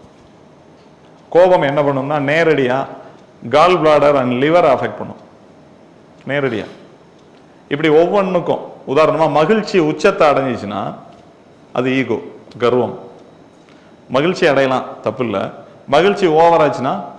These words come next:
அது ஆர்டிஃபிஷியலா மகிழ்ச்சிக்கு அடிமையாகி திரும்பி திரும்பி மகிழ்ச்சியை உருவாக்க ட்ரை பண்ணிட்டே இருக்கும். பர்த்டே கொண்டாடிட்டே இருக்கும். இன்னைக்கு இருக்கிற எல்லாருமே பர்த்டே தானே.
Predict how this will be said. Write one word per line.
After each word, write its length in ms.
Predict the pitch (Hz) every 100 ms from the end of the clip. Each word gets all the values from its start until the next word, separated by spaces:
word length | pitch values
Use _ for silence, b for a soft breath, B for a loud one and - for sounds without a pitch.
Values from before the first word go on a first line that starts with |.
| - - - -
அது 180 | 123
ஆர்டிஃபிஷியலா 880 | 127 160 196 196 170 160 160 165 165
மகிழ்ச்சிக்கு 580 | 143 156 185 - 147 143
அடிமையாகி 640 | 127 147 156 127 104 127
திரும்பி 260 | 131 170 170
திரும்பி 240 | 165 170
மகிழ்ச்சியை 420 | 147 143 151 151 135
உருவாக்க 300 | 151 147 139
ட்ரை 220 | 120 120
பண்ணிட்டே 280 | 117 110 110
இருக்கும். 160 | 104 110 B B B B 143
பர்த்டே 320 | 165 175 180
கொண்டாடிட்டே 400 | 151 143 131 123
இருக்கும். 440 | 123 104 - - - - - - - - - - - - - - - -
இன்னைக்கு 240 | 131 143 143
இருக்கிற 300 | 165 160 127
எல்லாருமே 600 | 131 170 185 180 160 147
பர்த்டே 280 | 135 127
தானே. 140 | 104